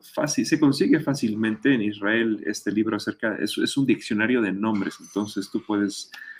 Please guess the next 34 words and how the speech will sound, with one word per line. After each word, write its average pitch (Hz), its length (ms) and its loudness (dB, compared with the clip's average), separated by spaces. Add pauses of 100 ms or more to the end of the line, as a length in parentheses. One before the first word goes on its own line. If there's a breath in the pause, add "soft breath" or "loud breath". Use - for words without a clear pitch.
(280 loud breath)
buscar 110 380 0
los 101 240 0
nombres, 123 540 4
ver 104 120 4
el 110 120 2
significado 113 880 -2 (500)
que, 90 560 -2
que, - 180 -4
que - 160 -2
esto 101 280 -2
tiene, 117 480 0
porque - 240 -8
los 95 180 -4
judíos 107 680 0 (340 loud breath)
y - 60 -4
los 101 220 -2
israelíes 104 680 0 (280)
creen 110 400 4
mucho 113 300 2
en 110 60 4
el 95 100 0
significado 98 680 0
de 98 80 0
un 95 120 0
nombre 95 340 0
para 92 320 -4
un 95 160 -6
bebé, 113 260 4
porque - 280 -8
eso 98 180 -6
va 98 100 -2
a 101 40 0
determinar 98 560 -4
también 92 380 -2